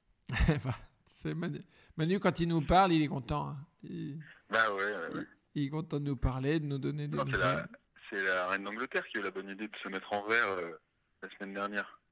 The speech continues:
Speaker 2: pour son allocution à elle.
Speaker 1: Et, et
Speaker 2: C'est, c'est, euh,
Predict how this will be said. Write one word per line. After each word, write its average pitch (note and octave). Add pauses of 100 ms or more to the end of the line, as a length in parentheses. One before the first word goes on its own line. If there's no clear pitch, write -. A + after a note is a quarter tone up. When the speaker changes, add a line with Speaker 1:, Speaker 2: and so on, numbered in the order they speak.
Speaker 2:
pour -
son G2
allocution G2
à F2+
elle. F#2 (1080)
Speaker 1:
Et, B3
et D#3+
Speaker 2:
C'est, -
c'est, F#2
euh, F2+